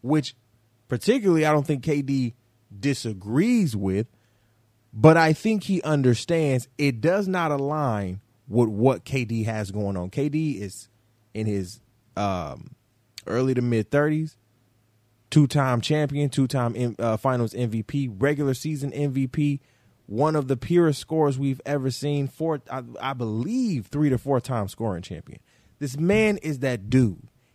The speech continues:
Any team that he goes to is literally like LeBron. It's going to elevate everything. So the two teams that's on his list is the Suns and Miami.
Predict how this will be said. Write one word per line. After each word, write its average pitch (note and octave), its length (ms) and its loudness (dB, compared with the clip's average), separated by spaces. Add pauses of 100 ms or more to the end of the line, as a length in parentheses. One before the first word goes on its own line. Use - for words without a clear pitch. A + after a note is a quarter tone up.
(240)
Any A#3 440 4
team F#3 440 2
that C#3+ 140 0
he C3 160 -4
goes C#3+ 540 2
to G#2+ 320 -2 (400)
is D#3+ 280 2
literally F3+ 600 2
like D3 260 -4
LeBron. C3 480 -2
It's A2 160 -8
going D#3+ 320 2
to D#3 220 -4 (120)
elevate C#3 600 0 (240)
everything. A2 720 -4 (800)
So F#3+ 160 8
the F#3 100 10
two C4 240 6
teams C4 300 2
that's G3+ 200 0
on F#3+ 200 2
his E3+ 200 2
list F3+ 300 0
is C3+ 160 -4
the C3 80 -4
Suns C#3+ 320 -2
and C3 100 -2
Miami. B2 460 -4